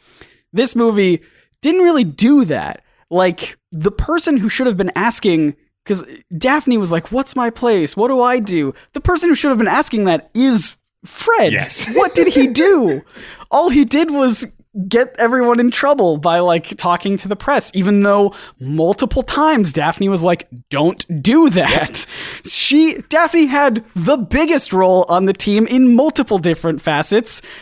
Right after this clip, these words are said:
Speaker 1: She was even helping out Velma,
Speaker 2: Yep.
Speaker 1: uh, with her personal life. Like, d-
Speaker 2: And also, isn't it
Speaker 1: Yeah.
Speaker 2: canon that Velma,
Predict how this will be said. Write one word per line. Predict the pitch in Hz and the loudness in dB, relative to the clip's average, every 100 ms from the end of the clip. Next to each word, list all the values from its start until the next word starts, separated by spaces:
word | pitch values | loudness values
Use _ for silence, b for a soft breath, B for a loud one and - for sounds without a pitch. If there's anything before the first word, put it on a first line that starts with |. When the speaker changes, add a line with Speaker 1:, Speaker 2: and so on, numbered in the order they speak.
| B | B
Speaker 1:
She | - 262 | -2 0
was | 269 226 | 2 0
even | 185 | -2
helping | 175 175 - 139 | -2 -4 -4 -6
out | 113 - | -6 -12
Velma, | - 190 262 269 254 240 240 | -4 0 2 2 2 2 -2
Speaker 2:
Yep. | - B - | -6 B -4
Speaker 1:
uh, | 135 131 127 | 0 0 0
with | 156 - | -2 -2
her | 180 | -4
personal | - 226 254 - 247 233 | -2 -2 -2 -2 0 2
life. | 220 220 226 - B B - | 2 4 2 -2 B B -6
Like, | 226 220 262 233 | -6 -6 -12 -12
d- | - 226 | -6 -4
Speaker 2:
And | 208 214 214 | -2 -4 -2
also, | 226 269 226 | -2 -2 -4
isn't | 196 254 339 | -4 -4 -2
it | - | -4
Speaker 1:
Yeah. | 107 | -4
Speaker 2:
canon | - 202 220 226 190 | -2 0 0 -2 0
that | 165 120 | 0 -2
Velma, | 123 117 160 190 190 190 180 | -4 -4 -2 -2 -2 -2 -6